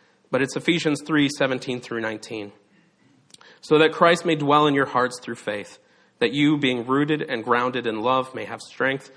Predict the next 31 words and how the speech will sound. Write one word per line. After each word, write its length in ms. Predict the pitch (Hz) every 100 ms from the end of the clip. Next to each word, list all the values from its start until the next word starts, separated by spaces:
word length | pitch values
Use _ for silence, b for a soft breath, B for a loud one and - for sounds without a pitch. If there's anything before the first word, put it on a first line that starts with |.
| B _
to 100 | -
comprehend 580 | 147 135 123 113 131 123
with 160 | 120 -
all 180 | 147 160
the 80 | 165
saints 460 | - 117 117 - b b b
what 180 | - 120
is 80 | 120
the 100 | 117
breadth 600 | 117 127 139 135 - -
and 180 | 107 107
length 380 | 127 135 - -
and 140 | - 92
height 340 | - 131 131 _
and 160 | 113 104
depth, 400 | 98 95 - _ b b b
to 100 | -
know 240 | 123 143 147
the 100 | 135
love 240 | 113 110
of 160 | 104 -
Christ 460 | - 95 90 -
that 120 | 113 -
surpasses 640 | 113 - 113 117 113 104
knowledge, 460 | 107 104 95 - _ B B _
that 120 | 143
you 120 | 160
may 100 | 160
be 160 | 147 127
filled 500 | - 165 160 131 117
with 160 | 117